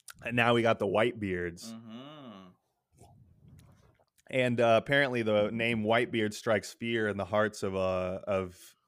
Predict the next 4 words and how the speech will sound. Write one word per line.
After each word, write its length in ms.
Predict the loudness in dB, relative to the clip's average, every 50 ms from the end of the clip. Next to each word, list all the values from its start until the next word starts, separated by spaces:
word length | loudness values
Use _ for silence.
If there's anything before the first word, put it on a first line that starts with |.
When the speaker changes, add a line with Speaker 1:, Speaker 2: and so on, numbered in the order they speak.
| _ _ _ _ _ _ _ _ _ -6
Speaker 1:
um, 460 | -4 -2 0 0 -2 -2 -4 -6 -8 -6
these 240 | -6 -6 -6 -6 -6
random 400 | -2 0 0 0 0 -2 -4 -6
citizens. 760 | -4 -4 -2 -2 -2 -4 -6 -6 -6 -6 -8 -10 -12 -16